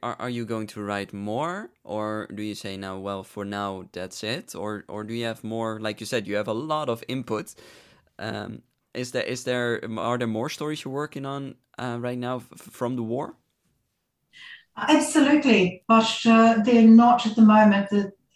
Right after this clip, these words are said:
Speaker 2: Holocaust stories. There are so many other aspects to conflict and other theatres of conflict as too, as well. So, you know, there's the European conflict, of course,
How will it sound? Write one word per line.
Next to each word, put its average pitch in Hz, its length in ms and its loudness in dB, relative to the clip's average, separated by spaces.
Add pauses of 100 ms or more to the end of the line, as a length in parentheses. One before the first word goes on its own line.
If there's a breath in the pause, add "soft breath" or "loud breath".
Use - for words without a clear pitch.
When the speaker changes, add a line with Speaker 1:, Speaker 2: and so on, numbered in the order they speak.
Speaker 2:
Holocaust 185 600 2
stories. 147 680 -4 (400 soft breath)
There 196 120 2
are 185 60 0
so 220 300 6
many 208 320 10
other 190 240 2
aspects - 960 -2 (320)
to 185 180 -2
conflict - 840 0 (720)
and 180 240 0
other 196 220 4
theatres 220 520 2
of 131 140 -4
conflict 165 540 0
as 160 180 -4
too, 156 420 2
as 175 180 -2
well. - 280 2
So, - 200 -2
you 196 200 0
know, 180 80 -4
there's 185 180 0
the 160 140 2
European 175 500 2
conflict, 175 380 -4
of 165 100 -6
course, 175 300 -2